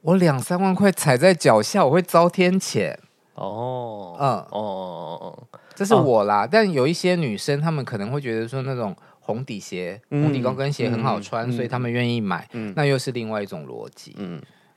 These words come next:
Speaker 1: 但把很贵的鞋子踩在脚下，我个人是没有办法的。
Speaker 2: 呃，我，我觉得我目前买鞋子的底线就是不能超过一万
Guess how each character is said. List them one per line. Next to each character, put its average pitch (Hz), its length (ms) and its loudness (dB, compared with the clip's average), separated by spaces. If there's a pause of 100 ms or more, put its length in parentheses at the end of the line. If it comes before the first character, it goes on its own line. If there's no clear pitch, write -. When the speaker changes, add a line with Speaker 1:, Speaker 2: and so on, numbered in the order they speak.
Speaker 1:
但 147 240 -6 (180)
把 95 340 -2 (500)
很 95 260 -8
贵 131 220 0
的 107 100 -2
鞋 98 200 -8
子 101 120 -6
踩 95 180 -10
在 101 140 -6
脚 90 160 -10
下， 87 160 -10
我 78 120 -10
个 98 160 -10
人 76 100 -12
是 - 160 -16
没 78 140 -14
有 - 120 -18
办 73 140 -18 (100)
法 - 240 -20
的。 - 100 -20 (200)
Speaker 2:
呃， 107 180 -4
我， 98 220 -2 (160)
我 113 340 -6
觉 135 200 -8
得 127 100 -16
我 113 320 -2
目 139 300 -2
前 104 220 -8
买 95 200 -8
鞋 - 180 -12
子 98 160 -12
的 107 140 -10
底 101 240 -16
线 90 320 -12
就 87 100 -12
是 92 80 -12
不 92 140 -14
能 82 140 -12
超 - 180 -12
过 92 180 -10
一 71 120 -16
万 73 180 -8